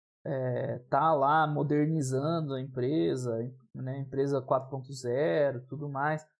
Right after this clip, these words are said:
Tá investindo em novas áreas, né? Eu tinha terminado o balanço bem na hora da, dos investimentos.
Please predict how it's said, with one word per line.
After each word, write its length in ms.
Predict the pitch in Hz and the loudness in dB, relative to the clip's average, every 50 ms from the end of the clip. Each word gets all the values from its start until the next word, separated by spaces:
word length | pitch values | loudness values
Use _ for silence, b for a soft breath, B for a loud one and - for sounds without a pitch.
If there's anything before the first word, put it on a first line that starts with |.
| _ _ _ | _ _ _
Tá 140 | - 165 175 | 2 2 4
investindo 540 | 185 175 165 165 160 - - 165 160 156 156 | 4 4 4 4 2 0 -2 0 0 0 0
em 60 | 156 | 0
novas 440 | 151 143 147 151 151 147 139 135 139 | 0 2 2 4 4 2 2 2 2
áreas, 320 | 135 143 156 160 151 139 | 4 4 4 2 2 0
né? 80 | 147 147 | 0 -2
Eu 40 | 151 | 0
tinha 220 | - 180 170 170 _ _ _ | 0 -2 -2 -2 _ _ _
terminado 640 | - 180 180 175 175 165 160 156 160 160 165 160 151 | 2 2 2 4 2 2 2 4 4 4 4 4 2
o 40 | 143 | 2
balanço 400 | 139 139 139 147 151 151 151 151 | 4 4 4 4 2 0 -2 -2
bem 120 | 151 156 | -2 -2
na 320 | 160 165 165 160 147 139 143 | 0 0 2 2 2 2 2
hora 200 | 143 143 147 143 | 2 2 2 2
da, 300 | 143 143 143 135 - - - _ _ _ _ _ _ - | 2 0 0 -2 -6 -10 -20 _ _ _ _ _ _ -6
dos 140 | 139 139 | -4 -2
investimentos. 760 | 147 151 147 151 147 151 - 151 143 135 131 131 131 127 - | 0 2 2 2 0 0 -4 -6 -4 -4 -6 -8 -8 -10 -12